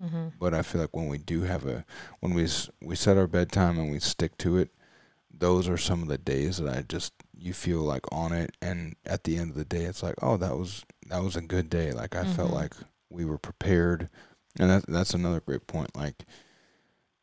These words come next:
Speaker 2: sometimes I think, um, we underme-, underestimate the mental preparation that we need in order to be physically prepared.
Speaker 1: Mm.
Speaker 2: And so just having a game plan for your day
Speaker 1: Yeah.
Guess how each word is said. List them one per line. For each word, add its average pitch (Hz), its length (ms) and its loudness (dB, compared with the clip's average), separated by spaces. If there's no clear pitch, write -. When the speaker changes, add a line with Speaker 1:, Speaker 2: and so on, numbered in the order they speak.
Speaker 2:
sometimes 98 480 8
I 85 80 10
think, 82 360 2
um, 78 440 -4
we 95 140 4
underme-, 87 460 2
underestimate 92 880 2
the 80 140 -2
mental 85 420 -2
preparation - 960 -4
that - 160 -4
we 165 160 -2
need 147 640 -6
in 87 120 -4
order 76 260 -4
to - 200 -6
be 69 480 -4
physically 78 680 -4
prepared. - 680 -6
Speaker 1:
Mm. 175 340 -6
Speaker 2:
And - 180 0
so 85 200 0
just 85 240 -4
having 85 320 2
a 67 60 -2
game 80 340 -2
plan 87 400 0
for - 120 -6
your 90 160 2
day 98 340 4
Speaker 1:
Yeah. 185 300 -4